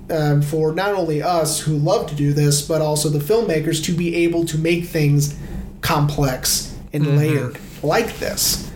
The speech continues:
Speaker 2: Oh, yeah.
Speaker 1: Because they know we can watch it more than once.
Speaker 2: Um, you know, since you're, you're, you're, like, the guru of this, uh, is it ever gonna get a Criterion release?
Speaker 1: Ooh,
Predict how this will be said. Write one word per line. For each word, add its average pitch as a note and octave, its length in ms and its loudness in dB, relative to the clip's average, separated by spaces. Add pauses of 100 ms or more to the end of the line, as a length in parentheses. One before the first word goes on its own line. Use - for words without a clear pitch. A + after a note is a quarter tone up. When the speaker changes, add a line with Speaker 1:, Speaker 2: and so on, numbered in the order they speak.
(120)
Speaker 2:
Oh, D#3 120 4
yeah. A2 180 0 (380)
Speaker 1:
Because G3+ 260 0
they A3 160 2
know G#3+ 420 -2 (380)
we A#3+ 300 0
can F3 100 -2
watch D#3+ 160 0
it E3+ 60 0
more F#3 140 -2
than A#3 100 -2
once. - 180 -4 (400)
Speaker 2:
Um, E3 580 0 (680)
you E3+ 160 0
know, E3+ 80 0
since D3+ 280 2
you're, G3 240 0
you're, D#3+ 340 0
you're, D#3 260 2
like, C#3 380 0
the C#3 120 4
guru B2+ 500 0
of A2+ 140 -6
this, B2 320 0
uh, B2+ 200 0
is D3 140 2
it G#3 80 0
ever A#3+ 160 -2
gonna A3+ 140 0
get G#3 140 0
a E3+ 280 -2
Criterion G3 500 0
release? A#3 280 -2
Speaker 1:
Ooh, A3+ 200 0